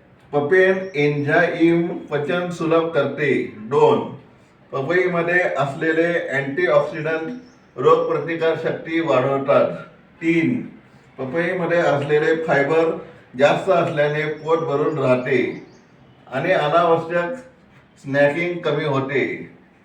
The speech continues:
चार, पपईमध्ये असलेले गुणधर्म पित्त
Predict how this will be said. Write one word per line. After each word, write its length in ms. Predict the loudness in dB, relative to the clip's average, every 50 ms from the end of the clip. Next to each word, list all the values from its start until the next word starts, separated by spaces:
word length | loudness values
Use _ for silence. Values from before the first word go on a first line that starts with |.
| _ _
चार, 460 | 4 6 6 6 6 4 0 -4 -10 -14 -18 -20 _ _ _ _ _ -8
पपईमध्ये 460 | -2 0 0 0 0 -2 0 2 2
असलेले 960 | 4 4 4 2 0 -2 -4 -2 0 0 0 2 2 2 2 2 2 0 -2 -4 -6 -10 -14 -18 -20 -20 _ -6
गुणधर्म 540 | -4 -2 0 0 0 2 2 0 0 0 -2
पित्त 460 | -4 -4 -4 -2 -2 -2 -2 -2 -2